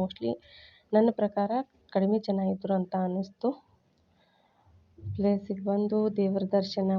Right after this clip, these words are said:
ಮಾಡಿ ದೇವ್ರಿಗೊಂದು ಸಾಷ್ಟಾಂಗ ನಮಸ್ಕಾರ ಹಾಕೀನ್ರಿ. ನನ್ನ ಜೀವನದ ದಿಕ್ಕನ್ನು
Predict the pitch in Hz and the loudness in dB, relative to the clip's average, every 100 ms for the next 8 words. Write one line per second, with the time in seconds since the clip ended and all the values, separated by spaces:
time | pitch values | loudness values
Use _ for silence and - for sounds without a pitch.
0 | 190 190 214 208 208 214 _ _ _ _ | 0 -2 -2 -2 -2 -2 _ _ _ _
1 | _ _ 190 202 202 202 202 196 - 196 | _ _ -2 0 0 0 0 -2 -2 -2
2 | 190 - - 214 226 233 220 202 202 - | 0 -4 -4 -2 0 2 2 0 -2 -6
3 | 196 196 190 185 - 190 190 202 - _ | -6 -4 -4 -6 -6 -6 -4 -6 -12 _
4 | _ _ _ _ _ _ _ _ _ _ | _ _ _ _ _ _ _ _ _ _
5 | _ _ _ _ _ _ _ _ 214 196 | _ _ _ _ _ _ _ _ -4 -2
6 | 196 202 196 226 240 220 208 208 214 214 | -2 -4 0 2 2 0 -4 -2 -2 -2